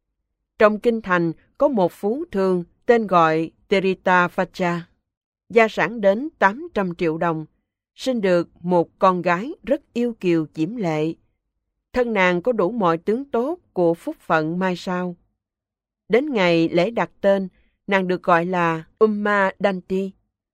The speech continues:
người làm điên đảo say mê. Khi đến mười sáu tuổi,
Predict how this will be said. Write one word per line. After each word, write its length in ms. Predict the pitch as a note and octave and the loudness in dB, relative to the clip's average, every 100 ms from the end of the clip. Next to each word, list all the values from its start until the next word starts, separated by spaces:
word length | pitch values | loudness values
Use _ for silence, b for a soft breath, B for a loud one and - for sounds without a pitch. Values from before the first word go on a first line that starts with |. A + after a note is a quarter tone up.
| _ - | _ -2
người 220 | G3 F3+ | 0 2
làm 360 | F3+ F3 E3 E3+ | 2 0 -2 -2
điên 240 | A3 A3 | -2 -2
đảo 260 | F#3 D#3 B3 | 0 -2 -2
say 200 | D#4+ G3+ | -6 -4
mê. 360 | F3+ F#3+ F#3 F3+ _ _ _ _ _ _ _ _ - | -2 -2 -2 -4 _ _ _ _ _ _ _ _ -8
Khi 100 | B3 | 0
đến 200 | A3+ B3 | 2 2
mười 300 | E4 G3+ F3+ | 2 0 0
sáu 280 | E3+ G#3 C#4 | -2 -8 -6
tuổi, 340 | - D3+ F#3+ | -2 -2 -4